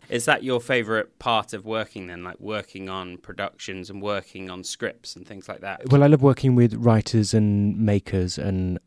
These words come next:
Speaker 2: uh, shaping their work and perhaps bringing a different point of view,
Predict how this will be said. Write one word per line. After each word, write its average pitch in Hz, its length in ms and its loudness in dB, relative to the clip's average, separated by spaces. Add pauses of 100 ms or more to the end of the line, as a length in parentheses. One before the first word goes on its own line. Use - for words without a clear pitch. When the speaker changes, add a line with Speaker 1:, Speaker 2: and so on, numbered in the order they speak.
(120)
Speaker 2:
uh, 90 360 -4
shaping 98 420 -4
their 92 180 0
work 92 320 0
and 92 100 -8
perhaps - 380 -6
bringing 95 400 -2
a 90 40 -2
different - 420 -6
point 95 280 -4
of 92 80 -6
view, 92 340 2